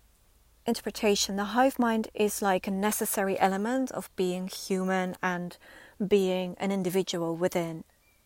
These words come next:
a collective. Like, when we look at our own brain functioning and the way that our body functions, um, there is a lot of the tasks that we do that are, like,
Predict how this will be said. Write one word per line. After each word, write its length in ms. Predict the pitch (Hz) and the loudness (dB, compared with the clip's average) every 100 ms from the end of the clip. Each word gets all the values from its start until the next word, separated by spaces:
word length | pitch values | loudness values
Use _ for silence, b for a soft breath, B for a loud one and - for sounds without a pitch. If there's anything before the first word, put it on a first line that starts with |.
| _ - | _ -2
a 80 | 185 | -2
collective. 720 | - 185 - - - - - _ B B B B B | 0 -2 -4 -4 -8 -8 -14 _ B B B B B
Like, 400 | 202 135 - - B B B B B B _ - | 6 6 -6 -18 B B B B B B _ -2
when 300 | 214 220 226 | 0 2 2
we 200 | 220 220 | 2 4
look 240 | 240 - | 2 2
at 160 | 208 185 | 0 2
our 240 | 180 170 - | 0 -2 0
own 460 | 202 208 208 202 - _ _ _ 196 | 0 0 0 -2 -6 _ _ _ -6
brain 380 | 202 208 202 | 0 2 2
functioning 800 | 202 - 185 190 - - - - _ | -2 -2 -4 -4 -6 -6 -10 -12 _
and 120 | 196 196 | -2 2
the 60 | |
way 100 | 190 | 2
that 80 | 190 | 2
our 140 | 147 | 0
body 240 | 180 190 196 | 0 -2 -2
functions, 880 | - 160 180 - - 180 185 - - | -6 -8 -8 -6 -4 -6 -8 -10 -2
um, 560 | - 214 202 202 196 196 _ - | 2 2 2 2 -2 -4 _ -2
there 180 | 220 214 - | 0 0 4
is 480 | 226 240 240 - _ _ _ _ _ - | 4 4 2 -4 _ _ _ _ _ 0
a 100 | 208 | 4
lot 180 | 208 | 4
of 240 | 220 214 - - | 4 -2 -12 -4
the 120 | 196 | -4
tasks 800 | - - 311 202 196 - - - | -4 -4 -2 -2 -4 -6 -8 0
that 160 | 208 - | 0 0
we 140 | 190 | -4
do 420 | - 214 190 196 _ B B B B B B _ _ _ - | 2 2 2 -2 _ B B B B B B _ _ _ 0
that 160 | 214 202 | 2 4
are, 240 | 196 196 | 4 2
like, 460 | 190 190 - - - | 2 0 -2 -8 -18